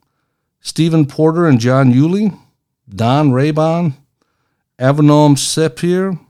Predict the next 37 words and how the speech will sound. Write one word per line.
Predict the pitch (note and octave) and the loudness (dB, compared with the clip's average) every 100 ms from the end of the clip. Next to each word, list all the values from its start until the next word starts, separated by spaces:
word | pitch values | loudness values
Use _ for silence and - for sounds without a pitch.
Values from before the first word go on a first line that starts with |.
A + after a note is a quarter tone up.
| _ _ | _ _
Wendell | A2 G#2+ D3 F3 F3 | -6 2 2 4 0
Buddy | D#3 D#3 D#3 | 0 0 0
Rus-, | C#3 D#3 D#3 | 0 0 -4
Rudisell, | C#3 C3+ F3+ E3+ F3 F3 D#3+ - - | -4 -2 0 -2 -2 -2 -4 -10 -4
and | C3 | 2
many | C3 B2 A#2 | 4 2 0
others. | F#2+ E2+ F2 - - _ _ _ _ _ _ _ _ _ _ | -4 -10 -18 -20 -20 _ _ _ _ _ _ _ _ _ _
What | E3+ | -2
I | A#3 | 0
teach | G3+ F#3+ F3+ - | 0 -2 -2 -2
is | A#2+ | 2
meant | B2 C3+ | 2 2
to | C3+ | 0
be | A#2 | -6
portable | A2 - E3+ F#3 E3+ E3+ E3 | -6 -6 -4 -2 -2 -6 -6
and | C3+ B2+ | -6 -6
practical. | - C3 A2+ - - D2 - _ _ _ _ _ _ _ _ _ _ | -4 -4 -4 -10 -18 -18 -18 _ _ _ _ _ _ _ _ _ _
Portable | F3+ G3+ G#3 G#3 | -4 -2 -2 0
and | F3 | -2
practical | C3+ D3+ D3+ - D3+ C#3+ | -2 -4 -4 -6 -6 -4
in | B2 C3 | 2 2
that | B2 - | 2 -4
you | F#3+ | -4
can | F#3+ | -4
take | C#3+ F#3 F#3 | -4 -6 -4
the | D#3 | -2
knowledge | D3 C#3+ C#3 B2+ | 0 0 -2 -2
with | C3+ F3 C#3+ | 0 0 0
you | F#2+ F2+ F2+ _ _ _ _ | -4 -10 -12 _ _ _ _
and | A#2+ B2 | 0 2
easily | F3 F#3 F#3 | 2 0 0
use | E3+ D3 D3 C#3 | 0 0 0 -2
it | B2 | -2
in | |
your | A#2+ A#2 | 0 0
everyday | A2 A2+ A2+ | -2 -4 -4
life, | A#2 F#2+ F#2+ | -4 -10 -14